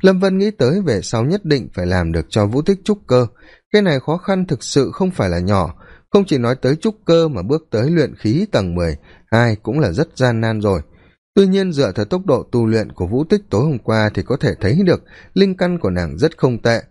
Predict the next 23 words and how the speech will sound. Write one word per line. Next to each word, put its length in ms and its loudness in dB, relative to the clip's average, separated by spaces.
đây 140 4
cũng 200 0
là 140 2
nguyên 280 -2
nhân 240 0
mà 180 -2
Lâm 240 -2
Vân 200 0
chờ 260 -2
mong, 240 0
bằng 240 4
không 300 2
thì 100 -4
hắn 240 -2
đã 180 0
không 280 -4
cần 280 0
mới 140 0
sáng 240 -2
sớm 380 0
đã 200 -2
kiên 220 2
nhẫn 240 -2